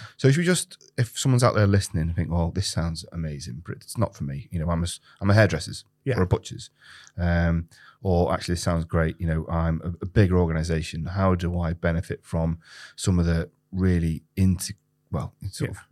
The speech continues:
Speaker 1: of the big data sets, you know,
Speaker 2: Yeah.
Speaker 1: kind of the habits. So let's break that down a little bit. So let's
Speaker 2: Yeah.
Speaker 1: start with the, the smaller companies. What does that look like?
Speaker 2: So the smaller companies would mainly use our fixed targeting, which
Speaker 1: Okay.
Speaker 2: comes from first-party data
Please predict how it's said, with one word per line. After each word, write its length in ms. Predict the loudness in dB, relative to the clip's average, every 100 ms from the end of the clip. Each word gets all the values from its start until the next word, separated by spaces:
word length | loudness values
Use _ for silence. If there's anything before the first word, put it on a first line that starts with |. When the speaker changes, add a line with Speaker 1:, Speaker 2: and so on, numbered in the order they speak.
| -14
Speaker 1:
of 60 | -6
the 80 | -4
big 220 | -2 -4
data 300 | -6 -8 -8
sets, 320 | -8 -8 -8
you 60 | -8
know, 80 | -2
Speaker 2:
Yeah. 180 | 0 0
Speaker 1:
kind 100 | -4
of 80 |
the 80 | -6
habits. 340 | -8 -8 -10 -2
So 160 | -2 -2 -6 -4
let's 140 | 0
break 160 | 2 2
that 140 | 2
down 180 | 4 6
a 40 |
little 140 | 4 -2
bit. 220 | -8 -2
So 120 | -2
let's 120 | 0
Speaker 2:
Yeah. 40 | 2
Speaker 1:
start 260 | 4 4
with 160 | 2 2
the, 200 | 2 2 -2 -20 -20 _ _ _ _
the 80 | -6
smaller 480 | -2 2 4 4 0
companies. 560 | -4 -8 -6 -6 -4
What 100 | -6
does 80 | -2
that 120 | -2
look 120 | -2 -6
like? 260 | -10 -14 _ _ _ _
Speaker 2:
So 360 | -12 2 4 4
the 100 | 0
smaller 400 | -4 2 2 2
companies 760 | 0 -2 -2 -2 -2 -2 -4 -2
would 320 | 0 0 -6 -18 _ -4
mainly 380 | 0 2 2 0
use 320 | 0 -2 -4
our 100 | -6
fixed 480 | -6 -8 -8 -14 -10
targeting, 600 | -10 -10 -12 -8 -8 -6
which 140 | -2 0
Speaker 1:
Okay. 100 | 0
Speaker 2:
comes 280 | -2 -4 -4
from 180 | -6 -4
first-party 720 | 0 0 -2 -4 -4 -4 -4
data 640 | -2 -2 -4 -4 -2 -2